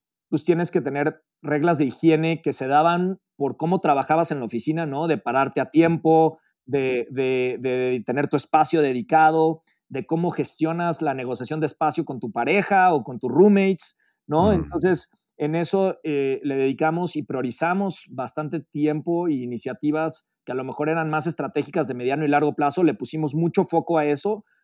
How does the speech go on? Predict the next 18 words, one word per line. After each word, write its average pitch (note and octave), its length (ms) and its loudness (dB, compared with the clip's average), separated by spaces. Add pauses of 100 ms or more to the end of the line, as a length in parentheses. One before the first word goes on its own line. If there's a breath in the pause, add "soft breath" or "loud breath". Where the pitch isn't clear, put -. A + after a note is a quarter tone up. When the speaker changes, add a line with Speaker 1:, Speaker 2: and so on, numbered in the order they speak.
Speaker 1:
y - 100 -2
poder D3+ 320 0
tener, D#3+ 500 -2 (440)
eh, C#3 340 0 (280)
este, D3+ 800 -2 (160)
pues, B2+ 220 -6
de C3 140 -2
la B2+ 120 0
mejor C#3+ 300 -2
manera, E3 420 0
tratar C3+ 320 -6
de, C#3+ 220 -2
de B2+ 100 -8
gestionar B2+ 320 -6
el C#3+ 100 -2
clima D3 240 2
laboral, B2 480 4
¿no? D3 280 -8